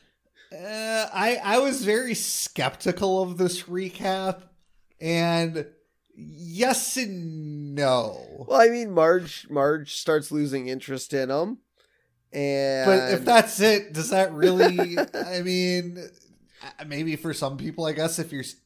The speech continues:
Speaker 1: your spouse falls out of love with you, I, I guess, but it's really his own fault.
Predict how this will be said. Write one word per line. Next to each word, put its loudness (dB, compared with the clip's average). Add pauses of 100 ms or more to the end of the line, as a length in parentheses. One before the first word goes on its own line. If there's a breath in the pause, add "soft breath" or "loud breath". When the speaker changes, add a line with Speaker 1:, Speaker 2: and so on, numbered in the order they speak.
Speaker 1:
your -10
spouse -6
falls -6
out 0
of -4
love -10
with -12
you, -4 (720)
I, -2
I -8
guess, 0
but -4
it's -2
really 2
his -2
own -2
fault. -4